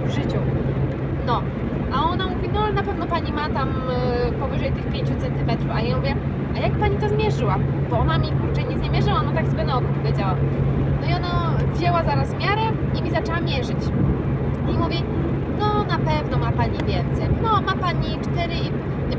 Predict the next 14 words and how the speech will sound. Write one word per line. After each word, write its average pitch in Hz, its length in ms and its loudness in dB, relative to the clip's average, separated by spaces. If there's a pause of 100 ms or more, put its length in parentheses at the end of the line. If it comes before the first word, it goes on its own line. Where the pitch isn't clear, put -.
(100)
pięć - 340 0
i - 60 0
pół 220 260 2 (500)
centymetra”. - 560 -2 (280)
Ej, 214 160 0 (360)
przysięgam - 480 0
wam, - 200 0
tak - 200 -2
to - 140 -2
zrobiła, - 360 -2
tak 269 200 -2
to 302 80 -2
mi - 340 -2
przekazała. - 580 0